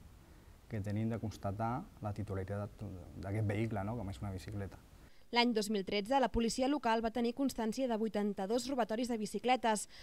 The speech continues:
Speaker 2: la majoria dels quals en propietats privades i només setze a la via pública.
Speaker 1: Quan deixem la bicicleta o bé en el domicili, al parc, i no traster,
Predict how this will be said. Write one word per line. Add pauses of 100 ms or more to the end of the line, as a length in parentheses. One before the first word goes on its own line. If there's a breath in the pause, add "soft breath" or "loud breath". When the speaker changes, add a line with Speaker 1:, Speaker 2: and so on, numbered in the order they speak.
(140 loud breath)
Speaker 2:
la
majoria
dels
quals
en
propietats
privades (220 loud breath)
i
només
setze
a
la
via
pública. (280)
Speaker 1:
Quan
deixem
la
bicicleta (480 loud breath)
o
bé
en
el
domicili,
al
parc,
i
no
traster,